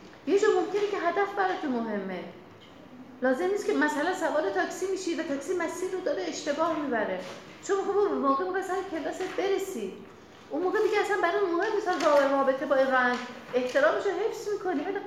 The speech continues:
رابطه با اون رنگ تاکسی باید مهم نیست که بخوای مثلاً حفظش بکنی. و اینه که ممکنه که یه جوری مثلاً تحکم، آقا مثلاً یه ذره تندتر برو، از یه مسیر بهتر برو، چرا اینجوری، چرا؟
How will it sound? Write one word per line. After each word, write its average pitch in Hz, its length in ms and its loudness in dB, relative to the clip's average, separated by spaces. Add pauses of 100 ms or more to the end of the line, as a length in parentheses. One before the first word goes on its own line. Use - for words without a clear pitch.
(220)
رابطه 330 400 0
با 370 60 0
اون 339 140 -2
رنگ 311 280 -2
تاکسی 311 220 -10
باید 339 160 -2 (560)
مهم 254 300 2
نیست 427 300 2
که 427 140 0
بخوای 302 220 -4
مثلاً 247 240 -4
حفظش 214 560 -6
بکنی. 196 500 -4 (540)
و 294 40 0
اینه 403 380 2
که 403 120 4
ممکنه 381 340 0
که 392 120 2
یه 381 240 2
جوری 381 240 2
مثلاً 349 140 -2 (120)
تحکم، 294 600 -4
آقا 415 200 0
مثلاً 381 200 -2
یه 370 60 -4
ذره 381 200 -4 (400)
تندتر 285 460 2 (100)
برو، 370 160 2
از 330 200 6
یه 311 180 0
مسیر 302 280 -4
بهتر 247 380 2
برو، 320 420 -2
چرا 311 160 -4
اینجوری، 285 380 -4
چرا؟ 294 220 -4